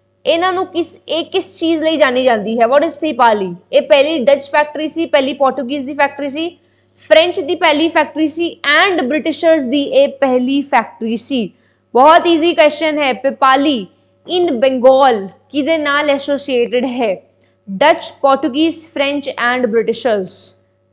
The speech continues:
Fine, great, great। I hope ਸਾਰਿਆਂ ਨੂੰ ਯਾਦ ਹੋ ਰਿਹਾ ਹੈ। ਸੈਸ਼ਨ ਤੇ like ਦਾ ਬਟਨ ਜ਼ਰੂਰ ਦੱਬ ਦਿਓ ਜਿਨ੍ਹਾਂ ਨੂੰ ਲੱਗ ਰਿਹਾ ਹੈ ਕਿ ਹਾਂ ਚੀਜ਼ਾਂ ਲਰਨ ਹੋ ਰਹੀਆਂ ਹੈ। ਆਨਸਰ ਹੈ ਜੀ ਆਪਣਾ ਸ-, A, ਫਸਟ ਡੱਚ ਫੈਕਟਰੀ ਜਿਹੜੀ ਹੈ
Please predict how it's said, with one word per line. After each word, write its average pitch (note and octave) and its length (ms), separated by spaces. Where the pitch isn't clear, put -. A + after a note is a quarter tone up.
Fine, G3+ 220
great, F#3 600
great। G#3+ 320
I C#4 80
hope D#4+ 120
ਸਾਰਿਆਂ C#4+ 340
ਨੂੰ D#4 160
ਯਾਦ B3 420
ਹੋ C#4+ 160
ਰਿਹਾ C#4+ 200
ਹੈ। D#4 160
ਸੈਸ਼ਨ D4 380
ਤੇ D#4 80
like C4 300
ਦਾ C#4 100
ਬਟਨ C#4 260
ਜ਼ਰੂਰ C4+ 280
ਦੱਬ B3+ 240
ਦਿਓ C#4+ 100
ਜਿਨ੍ਹਾਂ C4+ 220
ਨੂੰ C#4 100
ਲੱਗ B3+ 160
ਰਿਹਾ C4 140
ਹੈ A#3+ 60
ਕਿ C4 80
ਹਾਂ B3+ 140
ਚੀਜ਼ਾਂ B3 320
ਲਰਨ B3 300
ਹੋ B3+ 140
ਰਹੀਆਂ A#3+ 260
ਹੈ। D#4 280
ਆਨਸਰ B3+ 280
ਹੈ C4+ 80
ਜੀ C4 120
ਆਪਣਾ C#4+ 320
ਸ-, - 280
A, G#4 100
ਫਸਟ E4 560
ਡੱਚ C4+ 420
ਫੈਕਟਰੀ D4 440
ਜਿਹੜੀ A#3+ 360
ਹੈ D4 440